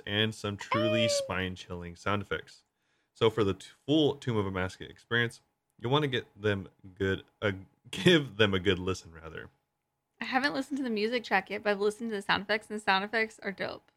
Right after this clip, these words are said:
Speaker 1: Yeah,
Speaker 2: Oh,
Speaker 1: the
Speaker 2: I definitely need to listen to the music later today.
Speaker 1: I haven't. It's funny because, like, whenever I am watching, it's usually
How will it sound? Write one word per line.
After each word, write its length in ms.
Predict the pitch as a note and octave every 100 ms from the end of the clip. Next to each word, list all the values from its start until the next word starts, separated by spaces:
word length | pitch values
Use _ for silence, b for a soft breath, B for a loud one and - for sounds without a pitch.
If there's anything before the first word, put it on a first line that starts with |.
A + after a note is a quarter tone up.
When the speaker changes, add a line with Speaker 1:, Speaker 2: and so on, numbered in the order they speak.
| _ -
Speaker 1:
Yeah, 160 | G#2
Speaker 2:
Oh, 60 | F#2+
Speaker 1:
the 40 |
Speaker 2:
I 140 | C4+ C4+
definitely 320 | C4+ C4+ C#4
need 60 | C4
to 60 |
listen 200 | A#3+ A#3+
to 60 | A3+
the 40 |
music 360 | G#3+ A#3 A3 G3+
later 180 | G#3 G3
today. 340 | G3 F#3 - F2
Speaker 1:
I 180 | A2 A#2
haven't. 440 | A2+ C3+ E3 D3+
It's 160 | A2 -
funny 200 | C#3+ A#2+
because, 300 | G2+ A2+ G2
like, 160 | F#2+
whenever 240 | F#2+ A2 A#2+
I 120 | G#2
am 240 | F#2+ F2+
watching, 520 | F2+ F#2+ - A2 G#2+ -
it's 180 | G2 -
usually 600 | G2 F2+ F2 F2+ E2+